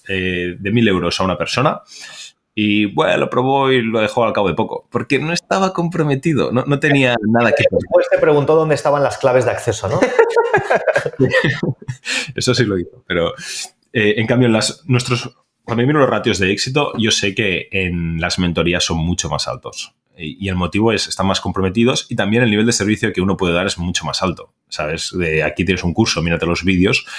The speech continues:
Speaker 1: La mayoría de, de otra gente que también hace formación a emprendedores vende cursos, que es, "Aquí tienes mi colección de vídeos", ¿sabes? Y yo, yo, yo veo que se consiguen mucho más resultados cuando es, "Ahí, ahí están los vídeos, por cierto, pero ven aquí, vamos a hacer una sesión a la semana"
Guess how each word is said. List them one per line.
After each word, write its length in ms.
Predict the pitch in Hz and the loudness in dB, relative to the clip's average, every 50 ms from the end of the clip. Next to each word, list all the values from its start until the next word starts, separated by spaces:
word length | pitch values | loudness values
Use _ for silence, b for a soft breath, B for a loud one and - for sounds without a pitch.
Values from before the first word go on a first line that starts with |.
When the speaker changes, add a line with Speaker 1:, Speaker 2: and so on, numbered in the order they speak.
| B B | B B
Speaker 1:
La 60 | - 98 | -4 -2
mayoría 320 | 98 101 113 123 135 131 | 0 0 2 2 2 2
de, 340 | 117 113 107 101 92 87 - | 2 2 2 0 0 -2 -4
de 120 | - 92 92 | -4 -4 -2
otra 160 | 87 - 90 | -2 -2 -2
gente 320 | - - 98 90 95 92 | -2 -2 -2 -2 -2 -2
que 200 | - 92 87 85 78 | -2 -2 -2 -2 -2
también 260 | 85 80 82 87 90 | -2 -2 0 -2 -2
hace 140 | 87 - 80 | -2 -4 -6
formación 580 | - - 87 82 78 - - 90 87 82 82 | -4 -2 0 0 0 0 0 0 0 0 0
a 60 | 80 | 0
emprendedores 600 | 80 76 80 80 80 80 78 82 113 135 - B B B B B B B B | -2 -2 -2 0 0 0 2 2 2 0 -2 B B B B B B B B
vende 400 | - 85 98 90 95 95 107 92 | -6 -4 0 0 2 2 2 0
cursos, 460 | - 110 107 98 - - 80 73 - | 2 0 0 0 0 0 -2 -2 -2
que 80 | - 92 | -2 -2
es, 80 | - | 0
"Aquí 160 | 90 87 92 | 0 0 0
tienes 180 | 87 101 104 - | 0 0 0 0
mi 100 | 110 95 | 0 0
colección 360 | - 95 85 76 - 98 92 | 0 -2 -2 -2 0 0 2
de 80 | 87 80 | 2 2
vídeos", 560 | 85 87 80 73 53 - - - - - _ _ | 2 2 0 -2 -4 -4 -6 -8 -10 -12 _ _
¿sabes? 460 | - - - 69 71 78 78 - B B B B B B B B - | -10 -6 -6 -4 -4 -6 -6 -8 B B B B B B B B -6
Y 240 | - 95 90 87 | -2 0 0 2
yo, 80 | 90 95 - - | 0 0 0 0
yo, 220 | 101 98 104 117 - - _ | 0 2 2 0 -2 -6 _
yo 220 | 110 95 98 104 | -2 0 2 4
veo 460 | 110 110 107 110 123 135 139 - - _ | 4 4 4 2 2 2 0 -4 -10 _
que 120 | - 98 - | -4 -4 -2
se 120 | - 92 | -2 -2
consiguen 380 | - 92 80 - 104 90 80 78 | -4 -4 -2 0 0 0 0 0
mucho 240 | 82 95 - - | -2 -2 -2 0
más 140 | 113 113 110 | 0 0 0
resultados 600 | 117 101 - 113 98 - 90 87 101 139 - - B B B B B | 0 0 0 0 0 0 0 0 0 0 -2 -4 B B B B B
cuando 300 | - 104 98 101 101 98 | -2 0 0 2 2 2
es, 160 | 95 92 - - - - - - | 2 2 -2 -4 -8 -10 -8 -6
"Ahí, 160 | 98 95 95 - | -4 -4 -4 -2
ahí 180 | - 107 113 151 | -2 0 0 2
están 280 | 190 180 - 180 170 135 | 2 2 2 2 2 2
los 180 | 107 98 98 | 2 2 2
vídeos, 280 | 117 135 104 101 113 - | 2 4 4 2 2 0
por 180 | - 90 82 | -2 -6 -2
cierto, 360 | - - 123 - 92 104 120 117 | 0 0 0 0 0 0 0 0
pero 160 | 110 90 82 | 0 0 0
ven 160 | 101 123 143 | 0 0 0
aquí, 240 | 117 - - 143 139 | 0 0 0 2 2
vamos 240 | 123 113 110 - 110 | 2 2 2 0 -2
a 40 | |
hacer 180 | 92 - 101 101 | -2 -2 -2 0
una 100 | 98 90 | 0 -2
sesión 300 | 82 - - - 95 85 | -2 -2 -2 0 0 0
a 40 | 78 | 0
la 60 | 78 | 0
semana" 440 | - - 71 80 80 71 64 - | -2 -4 -4 -6 -6 -6 -6 -12